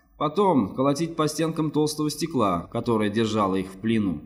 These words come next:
Самый ближний раскрыл свои припухшие глаза и злобно уставился на Руиза, произнося губами какие-то слова,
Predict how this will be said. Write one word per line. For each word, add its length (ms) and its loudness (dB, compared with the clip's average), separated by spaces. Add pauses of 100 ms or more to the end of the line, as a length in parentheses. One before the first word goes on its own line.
(720)
Самый 380 4
ближний 440 4
раскрыл 380 2
свои 300 2
припухшие 600 -2
глаза 580 2 (240)
и 100 2
злобно 500 6
уставился 540 -2
на 120 0
Руиза, 480 -2 (460)
произнося 520 2
губами 520 4
какие-то 400 -4
слова, 560 0